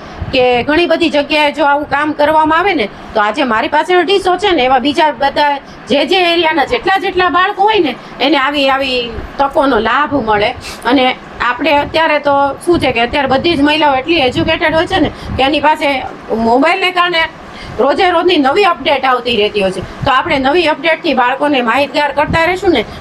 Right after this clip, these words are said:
તો મને નથી લાગતું કે આપણે ભાવનગરમાં કોઈ બાળક એવું રહે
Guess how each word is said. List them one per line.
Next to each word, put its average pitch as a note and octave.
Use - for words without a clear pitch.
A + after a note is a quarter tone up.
તો G#3+
મને A#3
નથી F#4+
લાગતું D4
કે A3+
આપણે B3+
ભાવનગરમાં B3+
કોઈ C#4
બાળક C4+
એવું C4+
રહે C#4